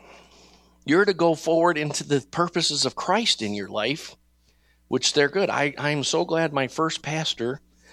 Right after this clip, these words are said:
was a Jewish guy who went to church every Sunday, and when he got home, he, his parents, his dad, beat him severely.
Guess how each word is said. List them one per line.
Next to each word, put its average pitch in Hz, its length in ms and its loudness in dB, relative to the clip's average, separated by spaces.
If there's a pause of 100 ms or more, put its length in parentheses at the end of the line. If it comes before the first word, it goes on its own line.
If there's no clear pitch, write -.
(380)
was 120 180 0
a 120 60 0
Jewish 175 420 4
guy 151 360 -6 (760)
who 139 340 2
went 143 220 2
to 214 80 -2
church 147 320 2
every 143 240 2
Sunday, 123 420 0
and 156 100 -2
when 123 100 -2
he 151 80 -4
got 170 180 0
home, 131 420 -2
he, 123 260 -6 (280)
his 131 280 -2 (180)
parents, 120 480 -2
his 117 160 -6
dad, 135 340 2
beat 214 180 -6
him 156 200 -6 (1300)
severely. 208 500 0